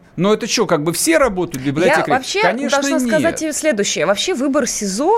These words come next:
Speaker 2: э, если уж говорить о выборе, да, это очень спорный выбор, потому что все-таки в колониях, как правило, там, ну, хотя бы на улицу выходить, свежего воздуха больше.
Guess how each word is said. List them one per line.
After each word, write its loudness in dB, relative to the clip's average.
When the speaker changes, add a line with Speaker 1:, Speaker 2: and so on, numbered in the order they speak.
Speaker 2:
э, 4
если 0
уж 0
говорить 0
о -2
выборе, 0
да, 2
это -4
очень -6
спорный -2
выбор, -2
потому -2
что -8
все-таки -4
в -8
колониях, 0
как -2
правило, 2
там, -6
ну, -6
хотя -2
бы -6
на 2
улицу -2
выходить, -4
свежего 0
воздуха -2
больше. -2